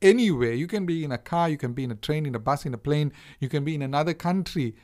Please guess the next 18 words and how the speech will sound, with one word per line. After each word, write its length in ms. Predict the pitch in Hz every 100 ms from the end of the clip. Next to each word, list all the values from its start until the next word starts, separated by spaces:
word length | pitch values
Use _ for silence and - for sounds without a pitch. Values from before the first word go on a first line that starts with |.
| - -
and 160 | 131 139
you 120 | 160
can 340 | 170 143 135 - _ _ 135
do 160 | 127 170 -
all 220 | 196 233
of 120 | -
your 120 | 196
banking. 500 | 135 139 135 127 120
You 140 | 127 165
can 180 | 190
transfer 480 | 156 156 147 - 151
funds, 400 | - 160 156 139
you 80 | 139
can 160 | 147 123
pay 240 | 143 147
people, 480 | - 151 143 147 131
you 140 | 143
can, 320 | 143 147 131